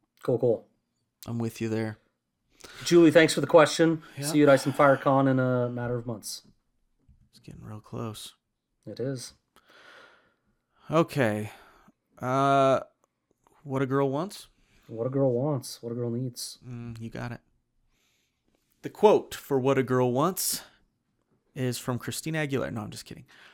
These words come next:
Speaker 2: Um, "Have you given one of these boys your maidenhead? Tell me true." "No, I gave it to all three. They all think they were the first.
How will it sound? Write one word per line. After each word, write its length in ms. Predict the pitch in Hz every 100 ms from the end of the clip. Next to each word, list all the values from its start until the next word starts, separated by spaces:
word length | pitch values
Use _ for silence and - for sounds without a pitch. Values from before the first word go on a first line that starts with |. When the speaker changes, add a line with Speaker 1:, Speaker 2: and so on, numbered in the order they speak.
| _
Speaker 2:
Um, 500 | - 120 117 110 107 113 _ _ _ _ _ _ _ _ _ _ _ -
"Have 160 | 123
you 160 | 135 208
given 380 | 143 151 135 127
one 160 | 127
of 100 | 127
these 180 | - 107
boys 380 | - 101 104 104
your 100 | 107
maidenhead? 800 | 107 110 110 107 107 110 113 120 _ _ _ _ -
Tell 180 | - 147
me 120 | 160
true." 460 | - 156 131 95 - _ _ _ _ _ _ _ _ _
"No, 360 | 117 110 113 113 - - _ _ _
I 140 | - 117
gave 360 | 113 117 120
it 160 | 127 -
to 160 | - -
all 280 | - 117 117
three. 720 | 123 - 123 113 - - - _ _ _ _ _
They 180 | 131 127
all 200 | 104 -
think 420 | - - 202 - -
they 120 | -
were 140 | -
the 120 | -
first. 640 | - - - - - -